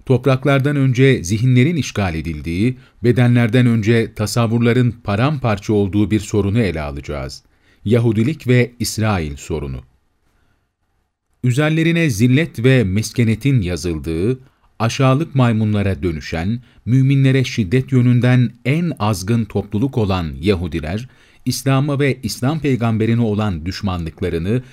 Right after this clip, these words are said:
Gazze özelinde daha görünür kılmaktadırlar. Sergiledikleri bu vahşetin bir yenisini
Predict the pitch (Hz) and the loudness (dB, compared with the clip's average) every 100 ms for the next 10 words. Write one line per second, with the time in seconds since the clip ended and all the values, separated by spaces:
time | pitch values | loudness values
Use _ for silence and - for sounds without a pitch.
0 | _ - 98 151 131 143 110 107 117 113 | _ -6 -2 -2 0 0 0 2 2 2
1 | 104 110 98 82 104 165 107 117 107 104 | 0 0 0 -4 -2 -2 0 0 2 -2
2 | - - 80 76 - 80 80 76 67 - | -4 -8 -8 -8 -6 -6 -6 -8 -10 -14
3 | _ _ _ _ _ _ _ _ _ _ | _ _ _ _ _ _ _ _ _ _
4 | - 143 135 156 156 156 - 165 160 123 | -2 0 2 0 -2 -2 -2 0 0 0
5 | 131 107 98 113 107 135 156 98 135 110 | 0 0 -2 -2 0 -2 -2 0 2 2
6 | 104 101 107 104 123 | 0 -2 -2 2 2